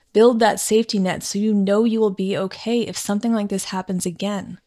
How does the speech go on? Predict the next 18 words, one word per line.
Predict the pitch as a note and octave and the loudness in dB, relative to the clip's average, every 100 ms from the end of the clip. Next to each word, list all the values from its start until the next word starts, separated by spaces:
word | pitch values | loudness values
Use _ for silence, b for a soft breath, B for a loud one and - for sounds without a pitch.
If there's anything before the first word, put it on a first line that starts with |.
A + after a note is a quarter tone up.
| _ - | _ 2
I | A3 | 6
know | A3 A3 | 6 6
there | A3+ A3+ | 4 4
are | A3 | 4
other | G3+ G#3 | 2 0
factors | - G3 F#3 G3+ G3 | 2 0 0 -2 0
in | G3+ | 0
play | - G#3 G3 | 0 -2 0
here, | E3+ - - | -2 -6 -8
like | F3 F3+ F3 | -6 -4 -6
how | - - F3 | -10 -6 -2
many | F#3 G3+ | 4 4
people | G3 A#3+ A#3 - | 4 2 2 0
aren't | F#3 G#3+ B3 | 0 0 0
earning | - A3+ B3+ | 0 2 2
a | B3+ | 2
fair | - B3 A#3+ | 0 0 2
wage | B3 B3+ F3+ | 2 2 0